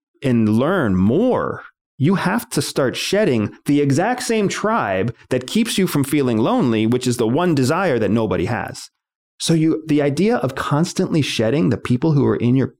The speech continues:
private life, that's a very uncomfortable idea to people.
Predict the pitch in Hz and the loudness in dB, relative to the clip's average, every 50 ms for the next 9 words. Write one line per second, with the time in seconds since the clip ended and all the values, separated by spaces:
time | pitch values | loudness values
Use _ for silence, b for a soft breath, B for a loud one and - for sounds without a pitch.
0 | _ - - - 98 101 - 147 - - 87 90 - 185 196 - - - _ _ | _ -8 -6 -4 -2 -2 -2 -2 -2 -2 -4 -2 -2 -2 -4 -4 -10 -20 _ _
1 | _ _ _ _ _ _ _ _ - 110 - - 277 185 113 107 95 95 113 143 | _ _ _ _ _ _ _ _ -4 -4 -2 0 0 0 0 0 0 0 0 0
2 | 196 214 147 120 107 104 - 120 107 104 110 104 98 92 90 95 104 - 139 170 | 2 2 2 0 0 -2 -2 -2 -2 0 0 0 0 0 -2 -2 0 0 2 2
3 | 147 - - - 113 - - - 120 - | 0 -2 -4 -6 -6 -6 -8 -12 -12 -14